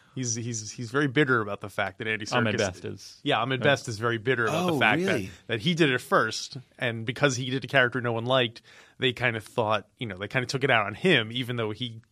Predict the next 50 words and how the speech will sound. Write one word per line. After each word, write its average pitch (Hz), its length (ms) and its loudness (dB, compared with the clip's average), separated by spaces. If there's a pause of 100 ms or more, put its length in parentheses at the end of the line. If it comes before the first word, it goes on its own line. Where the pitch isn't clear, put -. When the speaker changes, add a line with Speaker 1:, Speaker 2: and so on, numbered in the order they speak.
(140)
Speaker 1:
you 113 80 -12
know, 95 180 -16
did 104 160 -12
motion 101 300 -12
capture 98 340 -12
and 92 80 -14
all 92 120 -14
that 98 140 -10
Speaker 2:
Hmm. 92 240 -6
Speaker 1:
stuff. 92 40 -16
So - 200 -16 (340)
Speaker 3:
Hmm, 87 460 -6
Speaker 2:
Well, 78 80 -10
Speaker 3:
interesting. 92 600 -6 (160)
Speaker 1:
he's 131 180 -6
Speaker 2:
I'll, 131 120 4
Speaker 1:
Snoke. - 180 -2
Speaker 2:
right 139 200 4
here, 135 220 0
I'm 113 80 2
gonna 107 120 -2
promise 107 420 -2
that 104 120 0
if 98 120 -4
we 113 540 0 (340)
ever 107 220 2
make 104 300 0
a, 101 220 0
uh, 101 240 -2
a 110 80 -2
big 101 220 -4
budget 104 280 0
movie 98 240 -2
that 98 140 -2
needs 104 360 -2
a 107 40 -2
motion 101 320 -2
capture 110 340 -6
actor, 117 340 -6
that 101 80 -4
we 98 120 -6
will 95 160 -4
hire 95 280 -8
Ahmed 92 240 -12
Best. - 340 -16 (100)
Speaker 1:
Wow, 107 500 0
and 120 100 -4
this 139 160 -2
is 120 140 -4
a 107 60 -8